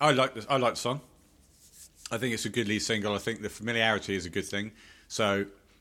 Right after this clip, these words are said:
immediately as you hear it, you're gonna pick up that it's a song that you like, 'cause most people like High Ground anyway.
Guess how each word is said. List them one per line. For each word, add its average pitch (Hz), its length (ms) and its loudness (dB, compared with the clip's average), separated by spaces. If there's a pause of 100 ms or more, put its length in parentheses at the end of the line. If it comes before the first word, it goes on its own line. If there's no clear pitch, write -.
(140)
immediately 143 520 4
as 101 60 0
you 107 80 0
hear 120 240 2
it, 82 180 -6
you're 101 160 -4
gonna 113 200 -2
pick 107 240 -4
up 110 120 -4
that 95 100 -6
it's - 240 -8
a 95 40 -8
song 98 260 -4
that 82 80 -10
you 92 140 -10
like, 87 300 -4
'cause 85 180 -10
most 95 220 -6
people 85 220 -8
like 78 160 -8
High 80 180 -6
Ground 78 240 -8
anyway. 82 360 -12